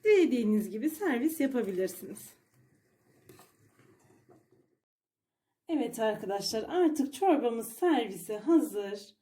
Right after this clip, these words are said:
Hemen kıvamını da göstereyim. Gördüğünüz gibi hiçbir şekilde bir kesilme olmadı.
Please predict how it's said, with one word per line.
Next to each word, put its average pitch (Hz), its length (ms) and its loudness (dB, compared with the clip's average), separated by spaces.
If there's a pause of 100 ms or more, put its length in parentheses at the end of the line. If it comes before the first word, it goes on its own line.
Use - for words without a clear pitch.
(420)
Hemen 302 420 4
kıvamını 247 640 0
da 220 60 0
göstereyim. 208 920 -4 (1500)
Gördüğünüz 302 720 6
gibi 240 180 -6
hiçbir 302 500 4
şekilde 240 680 -2
bir 247 280 -6
kesilme 233 540 -6
olmadı. 214 920 -2